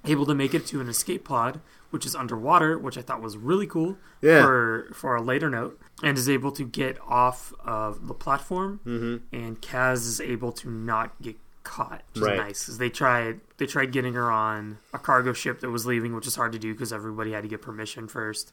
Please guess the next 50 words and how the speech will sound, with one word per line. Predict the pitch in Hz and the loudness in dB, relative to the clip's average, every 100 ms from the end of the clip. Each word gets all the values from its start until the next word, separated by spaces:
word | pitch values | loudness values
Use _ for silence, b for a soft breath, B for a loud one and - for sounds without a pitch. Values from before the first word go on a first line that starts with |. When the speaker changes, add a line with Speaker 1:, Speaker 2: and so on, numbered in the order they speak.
| _ | _
Speaker 1:
She | - - | -8 -2
saw | 127 147 117 | 0 4 4
that | 113 | 2
Kaz | - 127 117 | 2 2 2
was | 117 110 | 0 -6
in | 107 | -6
trouble, | 120 107 107 | -6 -4 -6
and | 104 | -8
then | 104 | -10
she | 98 - 120 107 104 104 - | -8 -6 -4 -4 -6 -8 -2
got | 131 110 | 2 4
off | 104 - | 2 -2
to | 113 | -10
help | 110 - | -10 -8
Kaz, | 120 107 101 101 98 - - | -2 -2 -2 -4 -6 -8 -8
and | 110 101 | -10 -10
then | 98 | -8
missed | 104 - | -8 -8
her | 101 | -10
flight. | - 110 98 - - | -12 -12 -10 -14 -10
Speaker 2:
Mm-hmm. | 113 107 | -6 -6
Speaker 1:
So | 104 92 | -6 -8
then | 101 | -10
she | 101 123 | -12 -12
had | 101 | -12
to | |
take | - 101 - - - | -10 -12 -12 -16 -12
a | 117 | -6
boat | 113 - | -6 -4
ride. | 120 104 107 - - - | -4 -2 -4 -8 -18 -2
Speaker 2:
Right. | 107 95 90 | 0 2 -2
Speaker 1:
So | 180 - - | -8 -10 -8
that | |
was | 165 - | -6 -8
fun. | - - - _ - | -10 -20 -20 _ 2
Speaker 2:
It | 139 | 4
was | 180 | 4
a | 185 | 6
good | 247 | 8
episode. | 220 - 135 117 110 | 8 10 10 10 8
Um, | 123 127 127 131 123 110 - _ - | 8 10 10 8 4 -4 -12 _ -16
the, | 113 139 139 135 - | 8 10 12 10 8
this | 131 175 | 6 6
is | 220 202 - | 6 4 4
kinda | 165 160 | 6 8
where | 139 135 123 | 10 10 10
the | 117 113 107 | 10 8 6
political | 127 120 117 135 113 | 4 6 6 4 2
grayness | 104 101 101 127 135 - - - | 2 2 2 0 -2 -4 -6 -6
begins, | 123 127 127 135 151 - - | -6 -2 -2 -2 -6 -10 -12